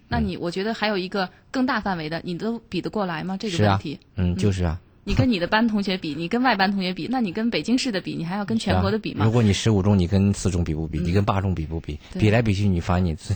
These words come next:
Speaker 2: 己就没法活了。
Speaker 1: 对，很多同学就是紧盯着自己前面的那几个同学。
Speaker 2: 是，是。
Speaker 1: <laughs> 嗯。手机尾号是六五幺二的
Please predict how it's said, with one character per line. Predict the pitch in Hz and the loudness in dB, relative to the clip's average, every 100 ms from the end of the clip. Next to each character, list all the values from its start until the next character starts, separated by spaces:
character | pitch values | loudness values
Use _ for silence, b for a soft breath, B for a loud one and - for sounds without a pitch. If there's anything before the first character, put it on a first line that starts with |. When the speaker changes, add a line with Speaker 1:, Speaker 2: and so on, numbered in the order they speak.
| 101 | -2
Speaker 2:
己 | 78 | 0
就 | 87 | 0
没 | 76 82 | 0 0
法 | - 92 | 0 0
活 | - - 69 | -2 -4 -2
了。 | 78 87 - | -2 -2 -4
Speaker 1:
对， | - 196 | -6 -4
很 | 185 202 | -6 -6
多 | 202 381 | -4 -2
同 | 311 302 | 0 0
学 | 302 | 0
就 | 302 | 0
是 | 240 | -2
紧 | - 208 165 | -2 -4 -2
盯 | 247 | -2
着 | 262 | -2
自 | 254 | -4
己 | 220 165 | -8 -8
前 | - 170 | -6 -4
面 | 233 | -2
的 | 214 | 0
那 | 226 208 | 0 -2
几 | - | -4
个 | 170 | -6
同 | - 196 | -2 0
学。 | - | 2
Speaker 2:
是， | 269 | 2
是。 | 294 294 - - 381 330 | 2 0 -6 -14 -12 -12
Speaker 1:
<laughs> | - | -8
嗯。 | 180 170 170 _ _ B B B - | -6 -6 -10 _ _ B B B -6
手 | 208 | -2
机 | 196 294 | -2 0
尾 | 240 | -2
号 | 208 233 | -2 -4
是 | 214 - 190 175 - b - | -2 0 0 0 -4 b -4
六 | 285 233 | -2 0
五 | 170 147 | -2 -4
幺 | 220 240 | -4 -2
二 | 254 220 | -2 -4
的 | 180 160 147 | -4 -4 -6